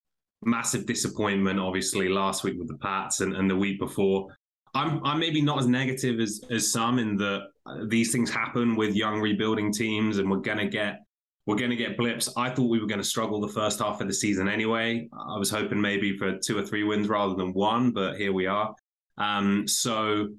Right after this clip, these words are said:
look, I think we can easily point to things which we'd like to be, to, to be sorted,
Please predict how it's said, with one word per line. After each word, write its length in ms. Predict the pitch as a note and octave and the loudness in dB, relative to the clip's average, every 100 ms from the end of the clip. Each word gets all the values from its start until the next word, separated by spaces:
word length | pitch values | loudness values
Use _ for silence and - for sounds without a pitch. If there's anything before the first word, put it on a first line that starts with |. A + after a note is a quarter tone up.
| - _ - | -20 _ -4
look, 200 | A#2 - - - E2+ | -2 -2 -10 -12 -6
I 240 | F2 B2 | -4 -2
think 160 | C#3+ C#3+ | 0 0
we 100 | C3+ | 0
can 140 | C#3 | 0
easily 360 | C3+ C3+ B2+ A#2 | 2 2 2 2
point 240 | A#2+ A2+ | 0 0
to 80 | A#2 | 0
things 320 | - A2 G2+ | -2 0 0
which 180 | G2+ G2 | 0 -2
we'd 160 | G2 G2 | 0 2
like 480 | G2 G2 F#2+ - - _ - | 2 0 -2 -6 -16 _ -6
to 100 | - | -2
be, 580 | G2+ F#2+ F#2 F2+ - - _ _ - | 0 2 2 0 -4 -12 _ _ -4
to, 200 | A2+ G#2+ | -2 -2
to 100 | A2 | -2
be 120 | G#2 | 0
sorted, 480 | - F#2+ F2 - | 0 0 0 -2